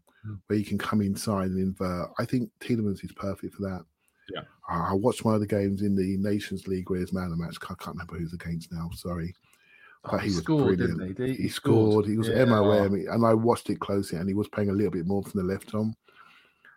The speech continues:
Speaker 2: And, uh, that was it for me. Once I saw that, I thought, "Done. You're
Speaker 1: Yeah,
Speaker 2: it."
Speaker 1: yeah.
Speaker 2: The tw-, the price, twenty-five mil, probably twenty-five plus five, you know, make it thirty mil, keep everybody happy. Um, last year of his contract, he's at the right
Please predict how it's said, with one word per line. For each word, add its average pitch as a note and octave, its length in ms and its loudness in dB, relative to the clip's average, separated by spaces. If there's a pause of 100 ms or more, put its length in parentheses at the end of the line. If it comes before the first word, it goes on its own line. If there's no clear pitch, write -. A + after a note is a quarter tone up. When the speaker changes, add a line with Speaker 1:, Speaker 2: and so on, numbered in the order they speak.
Speaker 2:
And, G2+ 140 2
uh, G2 160 2
that C3 140 10
was A2+ 120 4
it A#2+ 140 6
for - 80 -2
me. F#2+ 200 2
Once A#2+ 200 2
I B2+ 60 6
saw A#2 260 4
that, F#2 260 2
I G2+ 40 -6
thought, - 280 -6 (400)
"Done. D3+ 260 -4 (640)
You're A2+ 280 6
Speaker 1:
Yeah, E2+ 80 2
Speaker 2:
it." - 40 0
Speaker 1:
yeah. E2+ 40 -10 (300)
Speaker 2:
The - 80 -20
tw-, - 300 -12
the G2+ 80 -4
price, A2+ 300 4
twenty-five G#2 600 0 (340)
mil, A2 280 4
probably F#2 340 -2 (140)
twenty-five F#2 460 -2
plus - 200 -4
five, G2+ 400 0
you G2+ 80 -2
know, F2 80 -2
make F2+ 240 -4
it F2+ 100 -8
thirty F2+ 220 -2
mil, F#2 180 -2
keep F#2+ 180 -8
everybody F2 300 -2
happy. G2 380 -6 (680)
Um, F2 220 0
last G#2 300 2
year G2 80 4
of E2+ 80 -2
his E2 100 -8
contract, F#2 640 -2 (320)
he's G#2+ 140 -2
at A2 80 2
the F2 80 -2
right G2+ 260 2